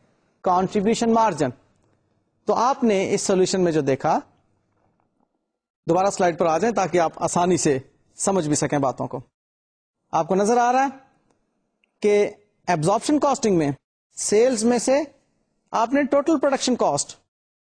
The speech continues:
ایٹین تھاؤزینڈ کی less کی، تو آپ کے پاس profit آیا سکس تھاؤزینڈ کا، اور مارجنل کاسٹنگ میں آپ نے صرف variable one سکسٹی rupees، آپ کی variable production cost per یونٹ تھی نا،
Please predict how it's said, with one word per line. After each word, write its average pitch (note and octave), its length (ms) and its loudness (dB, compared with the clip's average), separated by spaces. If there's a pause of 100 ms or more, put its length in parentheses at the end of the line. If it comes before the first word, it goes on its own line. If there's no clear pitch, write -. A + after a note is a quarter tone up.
(500)
ایٹین G#3 360 2
تھاؤزینڈ F#3 360 0
کی E3 100 0
less D3 220 0
کی، F3+ 200 0 (1000)
تو F3+ 60 0
آپ E3+ 160 -2
کے E3 60 -4
پاس E3+ 180 -2
profit D#3+ 300 -2
آیا F3+ 180 2
سکس F#3 220 -4
تھاؤزینڈ C3+ 300 -2
کا، C3+ 100 -6 (920)
اور A#3+ 280 0 (440)
مارجنل G#3 420 0
کاسٹنگ D#3+ 400 0
میں D3+ 80 2
آپ C#3+ 240 0
نے G#3+ 160 0
صرف D4 460 -2
variable C4 640 2 (560)
one F3 200 0
سکسٹی A3 320 0
rupees، G#3+ 420 0
آپ F3 260 -2
کی C#4+ 180 2 (240)
variable B3 420 2
production B3 360 0
cost A3 320 -2
per F#3 120 0
یونٹ D#3+ 260 -2
تھی E3 100 -2
نا، A#3+ 140 0